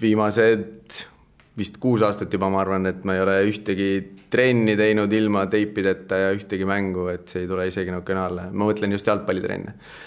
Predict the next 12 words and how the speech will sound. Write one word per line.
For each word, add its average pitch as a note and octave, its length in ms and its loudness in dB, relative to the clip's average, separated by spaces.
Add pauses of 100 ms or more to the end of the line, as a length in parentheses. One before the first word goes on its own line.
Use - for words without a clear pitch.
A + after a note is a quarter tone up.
(340)
Et, F#2 480 -4
äh, G2 880 0
jah, A2 320 2
nad G#2+ 80 0
on A2 100 0
päris A#2 140 0
palju A2+ 160 0
vatti A#2+ 320 0
saanud G2 240 0
ja G#2 80 2
nüüd G#2+ 160 4
ongi, G2+ 340 2